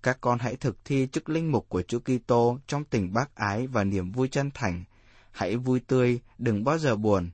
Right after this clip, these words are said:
Vui lên các con, hãy vui niềm vui phục vụ của Chúa Kitô, cho dù giữa những đau khổ, hiểu lầm và ngay cả tội lỗi. Các con hãy luôn nhìn vào mẫu gương của Đấng là mục tử nhân lành. Đấng đã đến không phải để được phục vụ,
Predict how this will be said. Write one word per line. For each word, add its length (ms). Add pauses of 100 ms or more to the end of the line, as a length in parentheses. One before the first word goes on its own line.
(340)
Vui 240
lên 220
các 260
con, 300 (340)
hãy 220
vui 220
niềm 240
vui 160
phục 220
vụ 220
của 240
Chúa 180
Kitô, 580 (360)
cho 180
dù 300
giữa 220
những 260
đau 160
khổ, 400
hiểu 240
lầm 320
và 180
ngay 200
cả 280
tội 180
lỗi. 320 (800)
Các 220
con 180
hãy 140
luôn 260
nhìn 160
vào 160
mẫu 240
gương 300
của 220
Đấng 360
là 100
mục 280
tử 120
nhân 300
lành. 240 (400)
Đấng 260
đã 120
đến 240
không 240
phải 220
để 140
được 180
phục 240
vụ, 240